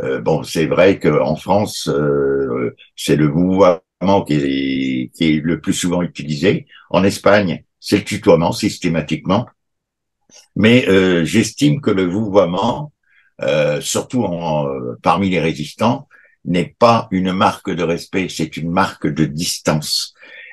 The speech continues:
Et que, euh, le tutoiement, dans notre cas,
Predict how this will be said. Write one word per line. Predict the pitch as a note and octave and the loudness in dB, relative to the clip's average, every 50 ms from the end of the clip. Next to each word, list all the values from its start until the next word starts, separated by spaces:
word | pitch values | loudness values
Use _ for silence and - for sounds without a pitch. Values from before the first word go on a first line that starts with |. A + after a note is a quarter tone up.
| - - | -14 -2
Et | - - D#2+ - | 0 0 0 2
que, | - F#2 | 2 2
euh, | F2 - - E2+ E2+ D#2 D2+ - - C#2+ C#2+ C#2 C#2 C#2 | 4 4 2 2 2 2 2 2 2 2 2 0 0 0
le | C#2 - A#2 C#3 C#3 | 2 4 6 6 6
tutoiement, | - - G#2+ - - G2 F2+ F2 F#2+ G#2 G#2 | 4 0 -4 2 4 4 4 6 4 2 2
dans | F2 E2 D#2+ E2 | 2 2 2 4
notre | G#2 B2 A2+ - - E2+ E2 | 4 4 4 4 0 -4 -4
cas, | D2+ - - D2+ E2 - - | -4 -2 -4 -4 -4 -4 -6